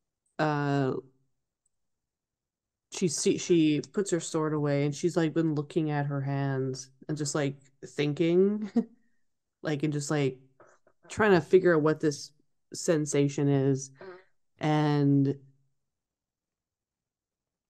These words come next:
it's like, uh, this, the, the sounds of everything kind of falls away for a moment, like, everything becomes muted, and then she just,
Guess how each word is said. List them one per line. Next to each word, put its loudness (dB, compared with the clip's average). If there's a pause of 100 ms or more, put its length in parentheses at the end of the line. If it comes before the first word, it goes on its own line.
(540)
it's 4
like, 2
uh, -2 (580)
this, 0
the, 2
the 0
sounds 4
of 0
everything 0
kind -2
of 0
falls 0
away 4
for 0
a 4
moment, 4
like, 0
everything 0
becomes -2
muted, 2 (840)
and 4
then 4 (2250)
she 2
just, -2